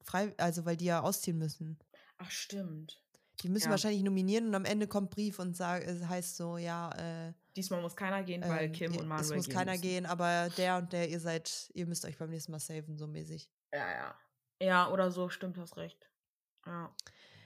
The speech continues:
Speaker 1: Aber ganz kurz, wie cute war Lukas mit seinem Kimono, wo er da unten <laughs> abends, wo er diese Treppe runtergeht und Max und Tommy einfach nur Lachflash <laughs> haben? Ich war so, ich so, oh mein Gott.
Speaker 2: Ah,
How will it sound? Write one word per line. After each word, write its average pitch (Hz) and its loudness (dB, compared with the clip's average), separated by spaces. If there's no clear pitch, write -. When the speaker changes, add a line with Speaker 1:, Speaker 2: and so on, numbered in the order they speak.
Speaker 1:
Aber 208 8
ganz 214 4
kurz, 202 2
wie 220 2
cute 214 -2
war 202 6
Lukas 214 -2
mit 208 -2
seinem 190 0
Kimono, 269 0
wo 196 2
er 202 6
da 202 4
unten 226 2
<laughs> 294 2
abends, 277 6
wo 220 4
er 247 8
diese 233 2
Treppe 269 4
runtergeht 285 4
und 233 0
Max 254 4
und 262 0
Tommy 254 2
einfach 214 2
nur 220 4
Lachflash 277 4
<laughs> 381 4
haben? 330 4
Ich - 0
war 440 6
so, 523 4
ich 453 6
so, 415 0
oh - -4
mein 359 2
Gott. - -4
Speaker 2:
Ah, 269 8